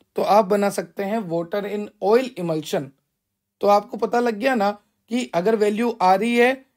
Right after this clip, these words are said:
eight to sixteen के बीच में, तो oil in water emulsion बनेगा। ठीक है,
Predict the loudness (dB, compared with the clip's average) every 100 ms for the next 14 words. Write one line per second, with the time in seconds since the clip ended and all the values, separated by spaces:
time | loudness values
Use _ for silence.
0 | -2 0 0 -2 -4 -4 -6 -4 -4 -2
1 | -2 -4 -2 -2 -2 -4 _ _ -2 2
2 | 2 4 4 4 4 2 0 -2 -2 0
3 | 0 2 0 -2 _ _ _ _ _ -6
4 | -2 -2